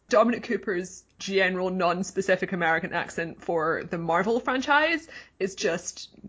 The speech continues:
not good, right? So I have every respect for Dominic Cooper as an actor, but his ability to do an American accent is just shocking.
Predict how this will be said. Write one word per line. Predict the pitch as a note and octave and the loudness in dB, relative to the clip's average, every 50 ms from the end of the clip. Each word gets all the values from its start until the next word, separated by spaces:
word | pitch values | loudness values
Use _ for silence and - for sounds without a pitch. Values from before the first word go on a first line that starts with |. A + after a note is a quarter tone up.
| - - | -16 -10
not | F3 F#3 F3 D#3 E3 - - F3 | -6 -2 2 2 2 2 0 -2
good, | - F3 - - - - - - - | -4 -2 -4 -4 -6 -8 -8 -2 2
right? | D#3 - F#3 - - - | 2 4 4 2 -2 -4
So | - - C4 A#3+ | 0 4 4 6
I | G3+ A#3 | 6 6
have | A#3+ B3+ - - | 4 4 2 2
every | - B3+ D4+ D4 D#4+ E4 C#4+ | 2 0 0 0 0 -4 -4
respect | B3 A#3+ A#3+ - A#3+ F#3 D#3+ - - | -4 -6 -8 -4 -4 -4 -4 -4 -8
for | - G3 | -10 -6
Dominic | G#3 F#3 F#3 F#3+ F3 - | -6 -6 -6 -6 -8 -6
Cooper | - F#3+ F#3+ - - | -6 -6 -6 -6 -6
as | - F3 E3+ | -6 -6 -6
an | - - | -6 -6
actor, | E3+ D#3+ - - - - - | -6 -6 -6 -8 -12 -14 -12
but | - F3+ D#3+ | -12 -10 -8
his | F#3+ F3 | -8 -6
ability | F3 E3+ G3+ G#3 G#3+ G#3+ - G#3 | -4 -4 -2 -2 -2 -2 -4 -6
to | - G3+ | -6 -4
do | F#3 F#3 | -2 -2
an | F3+ F3+ | -2 -2
American | E3+ E3+ D#3+ D#3 F3 - E3 | -2 -2 -2 -4 -2 -4 -4
accent | D3+ - - - - D#3 - | -4 -4 -6 -6 -10 -8 -8
is | E3 - | -8 -8
just | - E3 D#3+ - - | -8 -10 -8 -8 -8
shocking. | - - - - E3+ D#3 E3 - - - - - | -6 -4 0 2 2 2 2 -2 -8 -12 -12 -18